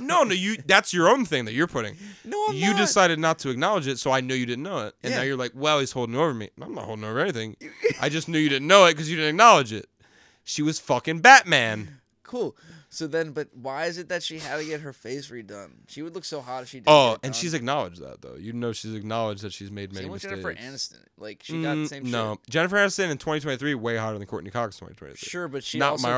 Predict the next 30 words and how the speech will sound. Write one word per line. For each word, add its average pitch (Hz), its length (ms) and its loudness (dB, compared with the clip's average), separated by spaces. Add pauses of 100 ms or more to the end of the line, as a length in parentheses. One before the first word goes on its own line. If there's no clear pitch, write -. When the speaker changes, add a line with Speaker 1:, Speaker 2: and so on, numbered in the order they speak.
Speaker 1:
argument. 147 200 -2
Speaker 2:
surgery. 110 480 -10 (200)
Speaker 1:
Friends, 175 840 6 (140)
give 226 80 -8
me 214 80 -8
Courtney 87 240 -10
Cox - 480 -16 (400)
any 113 160 -8
day. 57 200 -16 (680)
Give 143 80 -6
me 127 80 -4
Speaker 2:
Phoebe 92 80 -4
Speaker 1:
that. - 80 -10
Speaker 2:
in 117 60 -18
Friends, 104 360 -20
though, 92 100 -20
was 87 120 -20
so 95 180 -18
hot, - 300 -20
too. - 240 -20
Speaker 1:
You 135 160 -8
can 127 100 0
have 98 220 -6
her. 92 240 -14
I'll 113 80 -2
take 117 180 -6
Courtney 95 280 -10
Cox. - 420 -16
Speaker 2:
Just - 220 -20
saying. - 120 -20